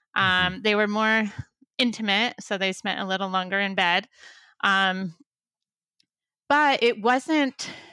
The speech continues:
Speaker 2: the activities that had the effect on their happiness when they returned to work on Monday. It was the mindset.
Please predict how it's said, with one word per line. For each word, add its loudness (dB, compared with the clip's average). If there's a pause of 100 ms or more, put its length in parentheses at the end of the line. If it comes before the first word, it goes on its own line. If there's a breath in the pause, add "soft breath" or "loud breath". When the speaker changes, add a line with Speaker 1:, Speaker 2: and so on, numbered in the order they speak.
(300 loud breath)
Speaker 2:
the 2
activities -2 (520)
that 2 (560)
had 0
the 2
effect -2
on -6
their -2
happiness -4
when -2
they -2
returned -8
to -16
work -4
on -2
Monday. -4
It -2
was -4
the -4
mindset. -2